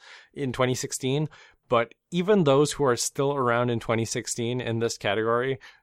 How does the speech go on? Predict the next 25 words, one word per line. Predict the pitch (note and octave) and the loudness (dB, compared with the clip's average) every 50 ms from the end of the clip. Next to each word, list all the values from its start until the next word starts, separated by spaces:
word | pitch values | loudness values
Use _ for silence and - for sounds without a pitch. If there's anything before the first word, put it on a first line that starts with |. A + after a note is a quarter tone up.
| _ - | _ -14
do | G#2 - A#2+ A#2 | -6 -4 -2 0
not | A2 A2+ A#2 A2+ A2 - - | 0 2 2 2 2 0 0
have | - A#2+ A2+ G#2 - | -2 -2 -2 -2 -4
Smart | - - A#2 A2 A2 - - | -6 -4 -2 -2 -2 -4 -4
Playlists, | - A2 G#2 G#2 A2 A2+ - - - - | -2 0 0 2 0 0 -2 -4 -6 -6
and | C3 A2 | -4 -2
I | G#2+ | -2
don't | G2+ G2 A#2 A2 A#2+ A#2 A2+ | -2 0 0 0 0 0 0
know | A#2 A#2+ A#2+ | 0 0 0
how | - A#2+ A2 A2 A2 | 0 -2 -4 -2 -2
anyone | G#2 G#2 G#2+ A2 G#2+ G#2+ G#2+ | -4 -4 -4 -2 -2 -2 -2
uses | A2 A2 G#2+ G#2+ A2 A2 G#2+ G#2 | -2 -4 -6 -6 -6 -8 -8 -4
those | G2+ A2 G#2+ B2 B2+ A2 | -2 0 2 2 2 2
<laughs> | D3+ - - | 0 0 0
apps, | A#2 C3+ D3+ D#3+ - - - - - - - - - _ - | 0 0 0 -2 -2 -8 -12 -14 -14 -20 -20 -20 -18 _ -6
because | C3 B2+ C#3 - | 0 0 0 0
Smart | - - D3+ D3 D3+ - | 0 0 2 2 0 0
Playlists | - - E3 D#3+ D#3+ E3 D3+ - - - | 0 0 2 2 4 2 0 -2 -4 -6
are | F#3+ A3 G#3+ | -6 -4 -4
incredibly | B3 B3+ C4 - - - - - C4 C4+ C#4 C4+ C4+ B3+ A3 A3 A3 G3+ | -2 -2 -2 -4 -4 -10 -8 -4 -2 -2 0 0 -2 -2 -2 -2 -2 0
useful. | F3+ E3+ D3+ C#3 B2+ - - - - - B2+ F#2+ E2 - _ - - - - _ _ | 0 0 0 -2 -2 -2 -6 -8 -6 -8 -8 -8 -8 -12 _ -20 -20 -20 -20 _ _
You | - E3+ F#3+ G3 | -6 -4 -4 -2
can | - A#3 G#3+ | 0 -2 -2
create | - - - G3+ F3 E3 E3+ E3+ E3 - | -2 -2 0 0 2 2 0 -2 -6 -10
crazy, | - - - E3 E3 E3 F3+ F3 D3 D3+ E3 D#3+ D#3+ D#3+ D#3+ E3 - | -14 -6 -2 0 2 2 0 0 0 -2 -2 -2 -2 -4 -6 -10 -14